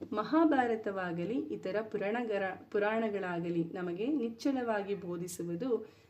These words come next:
ಧರ್ಮಕ್ಕೆ ಅಳಿವಿಲ್ಲ ಎಂದು. ಈ ಕಲಿಯುಗದಲ್ಲಿ ನಾವೂ ಸಹ ದಿನವೂ ಅದೆಷ್ಟು ಕ್ಲೇಶಗಳಿಗೆ ಗುರಿಯಾಗುತ್ತೇವೆ. ಶ್ರೀ ರಾಘವೇಂದ್ರರಾದರೂ ಸರಿ, ಶ್ರೀ ಪ್ರಹ್ಲಾದರಾದರೂ ಸರಿ, ನಮಗೆ ನೀಡಿರುವ ಸಂದೇಶವಾದರೂ ಏನು?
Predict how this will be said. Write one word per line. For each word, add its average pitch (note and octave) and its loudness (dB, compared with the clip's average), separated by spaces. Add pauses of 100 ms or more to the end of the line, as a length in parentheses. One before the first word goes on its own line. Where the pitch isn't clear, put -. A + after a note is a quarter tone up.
(140)
ಧರ್ಮಕ್ಕೆ A3+ 2
ಅಳಿವಿಲ್ಲ F#3+ -2
ಎಂದು. E3+ -2
ಈ F#3+ -6
ಕಲಿಯುಗದಲ್ಲಿ F#3+ -2
ನಾವೂ G#3 2
ಸಹ A3 -2 (140)
ದಿನವೂ G3+ -2
ಅದೆಷ್ಟು G#3+ 0
ಕ್ಲೇಶಗಳಿಗೆ G3 0
ಗುರಿಯಾಗುತ್ತೇವೆ. F3 -4 (360)
ಶ್ರೀ A3+ 2
ರಾಘವೇಂದ್ರರಾದರೂ F#3+ 0
ಸರಿ, F#3 -2 (200)
ಶ್ರೀ A3 0
ಪ್ರಹ್ಲಾದರಾದರೂ F#3+ 0
ಸರಿ, F#3+ 2 (280)
ನಮಗೆ A#3+ 2
ನೀಡಿರುವ F#3+ 0
ಸಂದೇಶವಾದರೂ G3+ 2
ಏನು? A#3 0